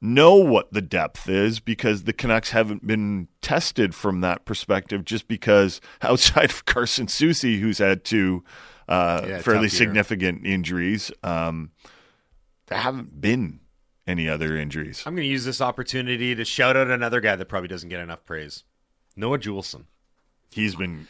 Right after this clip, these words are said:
Speaker 1: he's been a very, very nice development.
Speaker 2: I was, uh, beyond skeptical when he was brought aboard, and then it's, and then I got the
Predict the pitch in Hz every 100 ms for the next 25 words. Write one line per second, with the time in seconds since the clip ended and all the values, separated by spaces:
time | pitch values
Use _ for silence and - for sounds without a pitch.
0 | 85 92 82 82 85 78 87 76 73 71
1 | 98 98 104 107 - - 80 87 87 82
2 | 82 85 - 80 73 71 - 135 127 156
3 | 170 147 - - 165 131 170 156 147 160
4 | 180 190 - - _ _ _ _ _ _
5 | _ _ _ _ - - 165 131 - -
6 | 78 - - - - - 131 120 120 117
7 | 120 - 127 120 127 113 131 123 120 95
8 | 98 107 180 185 - _ 113 110 107 104
9 | 104 110 - 135 135 127 127 123 113 117
10 | 113 127 117 -